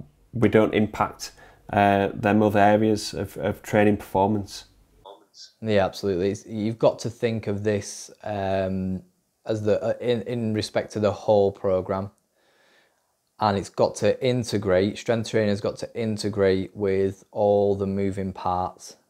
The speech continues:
Speaker 2: Um, it is important, but i-, if you were to, to rank the importance of, of, of these things,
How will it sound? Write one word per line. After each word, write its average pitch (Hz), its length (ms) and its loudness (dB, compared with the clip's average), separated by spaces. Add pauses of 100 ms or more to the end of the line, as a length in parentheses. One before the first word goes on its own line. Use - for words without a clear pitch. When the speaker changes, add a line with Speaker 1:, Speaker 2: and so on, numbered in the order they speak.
(120)
Speaker 2:
Um, 90 640 -6 (420)
it 92 120 -2
is 117 160 2
important, 101 840 0
but 101 140 2
i-, 101 220 0
if 117 280 -4
you 110 100 0
were 104 120 4
to, 98 540 2 (460)
to - 140 -10
rank 107 760 -2 (360)
the 101 120 -2
importance 98 840 0
of, 95 340 -2
of, 95 260 -8 (160)
of 98 200 -8
these 95 240 -4
things, 95 460 -4